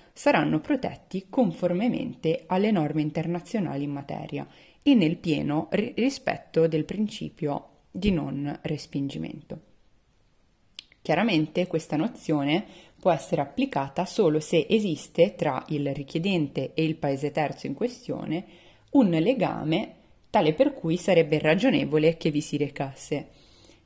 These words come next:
Ed è comunque sempre salva la dimostrazione da parte del richiedente che il concetto di paese terzo sicuro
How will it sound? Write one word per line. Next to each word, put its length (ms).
Ed 140
è 100
comunque 600
sempre 380
salva 360
la 140
dimostrazione 1000
da 140
parte 340
del 320
richiedente 880
che 280
il 120
concetto 640
di 140
paese 340
terzo 340
sicuro 640